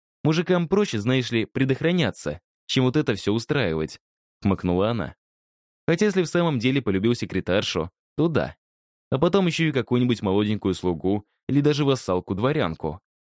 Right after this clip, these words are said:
Ну вообще, посерьезнела Морозова, молодые роды или роды после серьезных войн грешат признанием боевых подруг,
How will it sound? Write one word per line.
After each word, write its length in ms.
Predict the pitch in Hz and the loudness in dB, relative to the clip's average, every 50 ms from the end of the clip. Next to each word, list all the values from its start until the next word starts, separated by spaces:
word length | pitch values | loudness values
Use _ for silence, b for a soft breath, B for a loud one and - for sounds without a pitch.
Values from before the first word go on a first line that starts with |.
| _ - | _ 0
Ну 140 | 131 131 127 | 2 2 4
вообще, 440 | 131 135 135 - - 190 196 190 - _ _ _ _ _ _ _ _ _ _ | 4 2 0 -2 -2 -2 -2 -4 -4 _ _ _ _ _ _ _ _ _ _
посерьезнела 580 | - 98 - 104 98 95 90 85 - 95 92 92 | -2 0 2 2 2 2 2 0 0 0 0 0
Морозова, 540 | 101 117 123 120 95 80 85 76 76 - - _ - | 0 0 0 -2 -2 -4 -4 -6 -6 -8 -12 _ -2
молодые 500 | - 131 131 139 151 160 170 208 202 185 | 0 2 2 2 2 2 2 2 2 2
роды 340 | 156 131 107 92 85 113 117 | 2 2 0 0 0 0 0
или 200 | 117 113 101 92 95 | 2 2 2 2 2
роды 280 | 95 92 85 101 101 - | 2 0 0 0 -2 -2
после 240 | - 98 - 101 | -2 -4 -4 -4
серьезных 500 | 92 - 107 98 101 98 92 98 98 - | -2 -2 0 0 0 0 0 -2 -4 -2
войн 320 | 127 135 156 151 135 127 - _ _ _ _ - | 0 2 2 2 0 -2 -4 _ _ _ _ -2
грешат 400 | 120 120 131 143 - 202 185 - | 0 0 2 2 2 0 0 0
признанием 580 | - 117 104 92 104 110 123 131 127 104 95 82 | -2 -2 -2 0 0 0 0 0 0 0 0 0
боевых 340 | 92 90 90 87 87 - | 0 0 0 0 -2 -2
подруг, 500 | - 117 127 131 - 95 76 69 - - | 0 0 0 0 0 -2 -2 -4 -8 -16